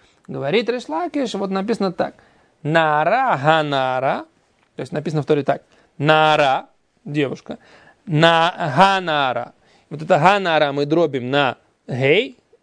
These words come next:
и "нара". И вот это вот то, что, э, нас учит.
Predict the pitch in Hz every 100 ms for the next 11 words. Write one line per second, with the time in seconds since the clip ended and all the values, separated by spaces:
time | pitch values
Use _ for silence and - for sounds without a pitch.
0 | _ 214 196 156 131 120 - _ _ _
1 | _ _ _ - 180 156 247 247 190 196
2 | - 190 185 - 160 151 - _ _ _
3 | _ _ _ _ _ _ _ _ _ 214
4 | 135 117 113 120 135 143 - 190 147 -